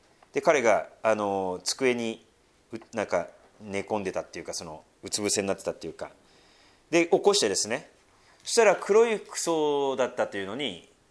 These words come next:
えー、驚いてですね、「お前どうしたのか」と尋ねました。そして彼女が答えたんですね。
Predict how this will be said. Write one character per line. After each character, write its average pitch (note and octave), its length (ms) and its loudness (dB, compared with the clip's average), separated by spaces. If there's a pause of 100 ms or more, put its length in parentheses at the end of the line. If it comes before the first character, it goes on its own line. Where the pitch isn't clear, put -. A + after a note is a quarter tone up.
(120)
え F#2 300 -10
ー、 - 20 -14
驚 D#3+ 300 4
い B2 60 0
て D#2+ 100 -8
で D2 80 -12
す - 100 -12
ね、 C3+ 180 -6 (920)
「お E3+ 60 0
前 G3 80 6
ど A3 100 8
う C#4 60 6
し - 40 4
た A3 60 6
の D3+ 80 4
か」 G#2 140 4
と - 180 -10 (560)
尋 B2 200 -2
ね A#2 80 2
ま F#2+ 80 -2
し - 60 0
た。 G#2 60 -4
そ - 40 -2
し - 20 0
て D3+ 80 2
彼 G3 160 2
女 D3 100 2
が - 40 -12
答 G#2+ 140 2
え G2 40 4
た E2 80 -6
ん - 20 -16
で - 60 -10
す - 100 -8
ね。 B2 140 -12